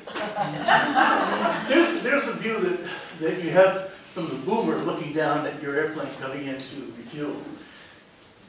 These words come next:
After you get hooked up, and here's a picture,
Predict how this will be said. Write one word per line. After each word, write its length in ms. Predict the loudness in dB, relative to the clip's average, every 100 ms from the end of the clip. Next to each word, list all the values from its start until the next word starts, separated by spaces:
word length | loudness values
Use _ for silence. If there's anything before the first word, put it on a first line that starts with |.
| -20 -20 -20 -4 4
After 300 | 6 4 2
you 60 |
get 140 | 4 6
hooked 240 | 4 4
up, 280 | 6 4 4 -4
and 120 | -6
here's 220 | 2 4 4
a 60 |
picture, 480 | 2 -2 0 -2 -4